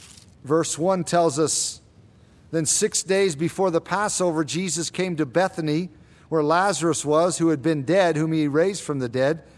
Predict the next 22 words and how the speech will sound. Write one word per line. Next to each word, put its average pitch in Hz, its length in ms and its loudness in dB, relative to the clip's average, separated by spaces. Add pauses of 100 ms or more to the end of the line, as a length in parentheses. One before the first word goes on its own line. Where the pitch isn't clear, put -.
(500)
There 185 280 2
they 185 120 2
made 185 240 2
him 185 120 0
a 156 80 2
supper, 214 420 0
and 170 100 -2
Martha 185 360 0
served, 202 400 2
but 175 100 4
Lazarus 180 580 2
was 156 140 -4
one 185 140 0
of 185 80 -2
those 180 220 0
who 151 60 -4
sat 185 220 2
at 170 100 -2
the 151 60 -8
table 165 340 0
with 190 180 2
him. 160 140 0